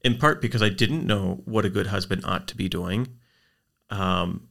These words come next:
and so I was like, "Well, I know what I'm doing in my work, so I better keep doing my work as much as I can,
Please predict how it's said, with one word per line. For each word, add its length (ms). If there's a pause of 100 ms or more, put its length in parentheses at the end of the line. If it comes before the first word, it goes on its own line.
(100)
and 120
so 180
I 40
was 140
like, 160
"Well, 300
I 100
know 260
what 180
I'm 160
doing 240
in 100
my 200
work, 520
so 160
I 80
better 280
keep 280
doing 240
my 200
work 360
as 180
much 180
as 80
I 120
can, 540